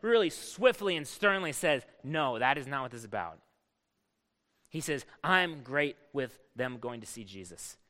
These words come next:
because that's what God has given them to do. I'm not the show. I come to prepare the way, but I'm not the way." He says,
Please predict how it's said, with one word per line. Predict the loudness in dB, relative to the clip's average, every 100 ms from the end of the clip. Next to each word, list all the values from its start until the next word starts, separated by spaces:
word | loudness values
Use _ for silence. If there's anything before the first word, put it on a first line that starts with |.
| -20
because | -6 -2 -2 -6 -16 -10
that's | -10 -8
what | -8 -2
God | 0 0
has | -2 -6
given | -8 -8 -8
them | -10
to | -8
do. | -8 2
I'm | 4 4 2 -8 0
not | 0 0
the | -4
show. | 2 2 6
I | 6 6
come | 2 0 0 -2 -8 -8
to |
prepare | -2 0 6 8 8
the |
way, | 6 6
but | 8
I'm | 8
not | 6 2
the | 4
way." | 4 4 0 -14 _ _ _ _ -8
He | -4
says, | 0 -2